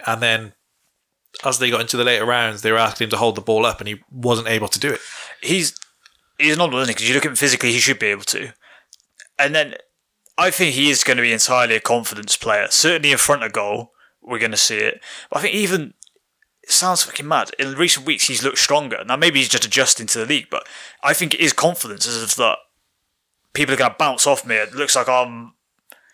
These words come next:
Speaker 2: feeling myself just more. You just, his whole body language looks different.
Speaker 1: A fortnight ago, I was seeing centre-back shouts. It was like, "Liverpool have got issues there.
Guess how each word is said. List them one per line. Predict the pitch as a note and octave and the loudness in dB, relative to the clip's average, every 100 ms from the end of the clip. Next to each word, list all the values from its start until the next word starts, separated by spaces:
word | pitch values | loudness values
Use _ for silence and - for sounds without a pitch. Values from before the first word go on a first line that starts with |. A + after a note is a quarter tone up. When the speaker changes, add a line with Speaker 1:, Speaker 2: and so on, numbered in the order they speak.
| _ | _
Speaker 2:
feeling | - D#3 D3 | 0 2 4
myself | A#2 - A2+ - | 2 2 2 0
just | - | -2
more. | A2 G#2+ | -4 -4
You | A#2 | 0
just, | - - | 2 0
his | C3+ B2 | 0 -2
whole | D3+ D3 | 2 0
body | A#2 C3+ C3+ | 0 0 0
language | A#2+ A2 G#2 G#2+ | 0 -2 -4 -8
looks | A#2 | -6
different. | C3+ A#2+ - F#2 - | -2 -2 -2 -10 -10
Speaker 1:
A | B2+ | -8
fortnight | - C3 C#3+ A2 G#2 | 0 0 2 0 -2
ago, | A2 A2 | 0 2
I | A2+ | 2
was | A2 | 2
seeing | - A2 G#2+ | 2 0 -2
centre-back | G2+ - B2 G#2+ G2 | 0 0 0 -2 -2
shouts. | - G2 F#2 - - - | -2 -2 -4 -2 -2 -2
It | B2+ | -8
was | G#2+ | -6
like, | A2 | -2
"Liverpool | B2+ C3 C3 | -2 -2 0
have | A2+ | 0
got | A2+ A2+ | 2 2
issues | A2+ A2 G2 | 2 2 0
there. | G2 F#2+ G#2 | -2 -2 -2